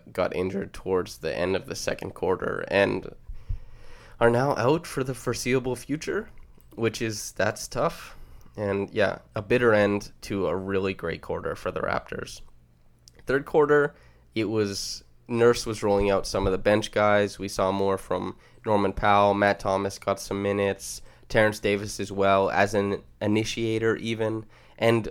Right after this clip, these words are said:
obviously the best of those minutes, and Chris Boucher as well. The best of those minutes went to Norman Powell, Matt Thomas. Matt Thomas because he came off a pin down, cashed in a triple,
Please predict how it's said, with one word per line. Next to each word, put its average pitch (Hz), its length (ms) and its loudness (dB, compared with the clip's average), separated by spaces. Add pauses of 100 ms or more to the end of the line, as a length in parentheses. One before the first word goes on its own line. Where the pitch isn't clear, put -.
(120)
obviously 104 480 2
the 95 120 -2
best 95 320 -2
of 95 120 -6
those 95 200 -2
minutes, 92 200 -4
and 110 160 -6
Chris 117 180 -2
Boucher - 320 -10
as - 120 -12
well. - 240 -6 (460)
The 107 100 -4
best 107 300 2
of 101 120 -2
those 98 260 0
minutes 92 400 -2
went 95 300 0
to 98 440 -6 (380)
Norman 104 320 4
Powell, 95 640 2 (200)
Matt 101 220 2
Thomas. 95 460 0
Matt 104 180 4
Thomas 95 340 -2
because 98 340 -8
he 95 80 -8
came 98 280 -2
off 95 220 -4
a - 320 -6 (280)
pin 123 220 2
down, 101 480 4 (300)
cashed 104 380 2
in 98 140 0
a 85 40 -2
triple, 101 680 0